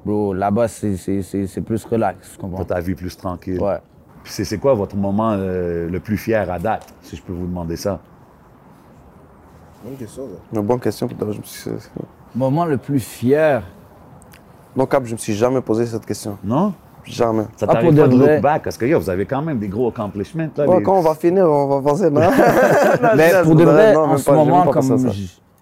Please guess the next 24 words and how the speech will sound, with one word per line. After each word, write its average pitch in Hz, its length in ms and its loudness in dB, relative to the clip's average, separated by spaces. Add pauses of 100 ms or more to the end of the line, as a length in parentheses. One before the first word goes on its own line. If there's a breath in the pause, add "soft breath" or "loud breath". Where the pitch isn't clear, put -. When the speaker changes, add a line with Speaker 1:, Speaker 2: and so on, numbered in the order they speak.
Speaker 1:
on, 131 240 -2 (160)
moi, 139 160 0
j'en 135 180 2
ai 120 80 2
quand 135 140 2
même 143 160 2
plusieurs, 117 440 0
là. 110 200 0
Déjà, 117 400 2
bon, 123 280 2 (640 soft breath)
le 120 100 -2
premier, 127 360 0
c'est, 123 280 2
euh, 120 260 2
quand 131 160 -2
que - 120 -4
Lost 120 400 -2
est 113 80 -4
sorti. 147 540 -4 (380)
Speaker 2:
Ouais. 90 200 -4
Speaker 1:
Juste 147 160 0
le 139 100 2
fait 139 260 2
d'av-, 117 180 0